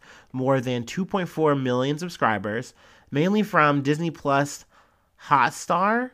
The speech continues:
the company's Indian streamer. Apparently, like the United States, Disney Plus,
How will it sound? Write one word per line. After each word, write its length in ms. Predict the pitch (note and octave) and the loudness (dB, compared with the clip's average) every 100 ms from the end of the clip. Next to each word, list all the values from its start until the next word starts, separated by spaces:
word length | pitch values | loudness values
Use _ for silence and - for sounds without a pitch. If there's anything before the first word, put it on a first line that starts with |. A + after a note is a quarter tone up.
| _ _ _ _ _ _ _ - - | _ _ _ _ _ _ _ -18 -12
the 180 | C3 B2 | -8 -6
company's 480 | A#2 E3+ E3 D#3 C#3+ | -4 -4 -2 -2 -2
Indian 440 | E3 E3+ D#3 C3 A2+ | -4 -2 -2 -2 -4
streamer. 480 | - G2 C2+ A1 - _ _ _ _ _ | -10 -14 -14 -16 -20 _ _ _ _ _
Apparently, 580 | - - E3+ G3+ G3 F#3+ | -12 -4 0 0 0 -2
like 320 | E3 C#3 C3+ | 0 -2 -4
the 100 | C#3+ | -6
United 420 | C#3 C3 B2+ A#2+ | -2 -2 -2 -4
States, 440 | A#2 - G3 C3 - | -4 -4 -2 -2 -6
Disney 260 | B2 A#2 | -12 -12
Plus, 640 | A2+ - G3+ D3 D3 - | -12 -2 0 0 -2 -6